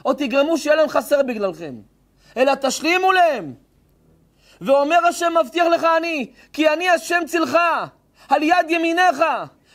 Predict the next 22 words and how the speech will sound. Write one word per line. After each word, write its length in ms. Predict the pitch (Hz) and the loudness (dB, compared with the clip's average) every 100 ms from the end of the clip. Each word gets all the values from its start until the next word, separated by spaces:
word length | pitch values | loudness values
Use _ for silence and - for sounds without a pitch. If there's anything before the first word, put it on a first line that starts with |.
| - | -2
יומם 300 | 277 320 370 | 0 2 2
השמש 480 | 349 349 359 370 320 | 0 2 0 2 -2
לא 80 | 330 | 2
יכ-," 240 | 330 277 | 0 0
אני 160 | 262 311 | -4 -4
אדאג 200 | 277 311 | -2 -4
שיהיה 180 | - 311 | -4 -6
לך 140 | 294 294 | -2 2
רק 240 | 370 320 | 2 2
אור, 320 | 320 226 120 - _ - | 0 0 -6 -18 _ -4
רק 220 | 285 381 - | 0 0 0
טוב. 320 | 311 220 127 _ | 0 0 -8 _
מה 180 | 208 330 | -2 0
התנאי? 440 | 302 269 233 143 113 _ _ | -2 -4 -6 -6 -12 _ _
תעשה 300 | 214 220 285 | -4 0 0
טוב 160 | 269 226 | -2 -2
לילדים 420 | 214 175 151 147 | -2 -4 -8 -14
שלי. 300 | - 113 104 - _ _ _ _ _ _ _ _ _ _ _ _ _ _ | -16 -18 -18 -20 _ _ _ _ _ _ _ _ _ _ _ _ _ _
תכבד 320 | 185 180 185 | -10 -6 -8
את 120 | 165 | -8
הילדים 400 | 143 131 131 131 | -8 -8 -8 -10
שלי. 240 | 127 107 | -14 -18